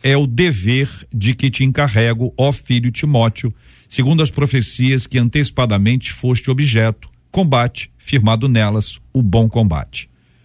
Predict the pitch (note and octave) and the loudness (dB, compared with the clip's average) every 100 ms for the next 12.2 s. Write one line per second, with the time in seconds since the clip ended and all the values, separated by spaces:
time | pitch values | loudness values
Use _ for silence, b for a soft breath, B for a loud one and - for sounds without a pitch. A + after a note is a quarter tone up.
0 | _ C3 E3 D#3 G3 G3+ E3 - - A2+ | _ 2 4 2 0 0 0 -4 0 0
1 | A#2+ - A#2+ F#2+ A#2+ A2 B2 A#2 - G#2 | 0 -4 -4 0 0 0 -2 -2 0 0
2 | G2+ - G#2 - C3 B2+ B2 D#3 D3+ C3+ | 0 0 -4 -2 -2 2 0 0 0 2
3 | C#3 C#3 - - D3+ D3 B2+ G2+ b b | 2 0 -2 -2 0 2 0 -4 b b
4 | A#2+ B2 F#3+ G#3+ D3 E3+ D3 - C3+ B2+ | -4 0 2 2 0 -2 -2 0 0 0
5 | A2 B2+ - - A#2+ F#2 G2+ F#2+ A#2 - | -2 -4 -4 0 0 2 0 0 -2 0
6 | C#3 A2 A2 - A2 F#2+ b b F2+ F#2 | 0 2 0 0 -4 -4 b b -2 2
7 | F2+ G#2+ C#3+ D#3 C3 G#2 F#2+ G2+ B2 C#3+ | 4 4 2 0 0 0 2 2 2 2
8 | E3 E3 - C3 F#2+ F2 A#2+ C3+ A2+ G2+ | 0 -4 -4 -2 -2 0 0 0 0 0
9 | F#2+ E2 - D#2 C2+ _ _ _ - D3 | 0 -2 -2 -2 -4 _ _ _ -2 0
10 | D3 F#2+ E3 G#3 G#3 E3 C3+ A#2 D3+ F3+ | 2 2 2 2 0 0 0 2 0 -2
11 | - E3 - - E3+ - D#3+ D3+ B2+ A2 | -2 -2 -4 -4 -4 -2 0 2 0 0
12 | G2 D2+ | -2 -2